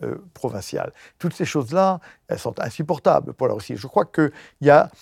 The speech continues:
le sentiment de la fierté d'être une grande nation, d'avoir une grande histoire, évidemment, euh, d'avoir dominé des, des dizaines, des dizaines de peuples, finalement, et de, de pas supporter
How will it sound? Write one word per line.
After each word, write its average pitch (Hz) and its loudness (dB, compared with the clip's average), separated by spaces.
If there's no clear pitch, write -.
le 139 -4
sentiment 156 0
de 151 0
la 120 -2
fierté - -2
d'être 139 -6
une 117 -8
grande 135 0
nation, 175 -2
d'avoir 117 -2
une 110 -10
grande 117 -2
histoire, 190 0
évidemment, 113 -2
euh, 131 -2
d'avoir 113 -2
dominé 143 0
des, 110 -8
des 113 -8
dizaines, 113 -2
des 107 -8
dizaines 107 -8
de 104 -6
peuples, 165 -2
finalement, 120 -2
et 139 0
de, 139 2
de 156 2
pas 185 2
supporter 165 -2